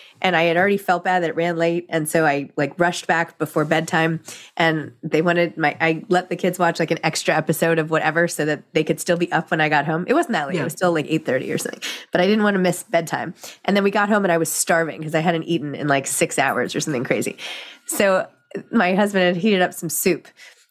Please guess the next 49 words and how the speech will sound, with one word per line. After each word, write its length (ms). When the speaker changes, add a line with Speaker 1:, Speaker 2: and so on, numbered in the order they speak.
Speaker 1:
And 440
my 220
daughter, 400
it 80
was 100
time 220
for 60
her 60
to 60
go 120
to 40
bed. 360
And 120
I 120
was 120
like, 140
"You 160
should, 200
you 180
go 180
up 160
to 80
bed 380
and, 100
like, 220
I'll 100
be 100
up 100
there 100
in 60
a 40
few 140
minutes, 160
but 80
I 20
have 220
to 80
eat 100
this 160
soup." 160
And 100
she's 140
like, 140
"No, 80
no, 180
I'll 100
sit 140
with 100
you." 220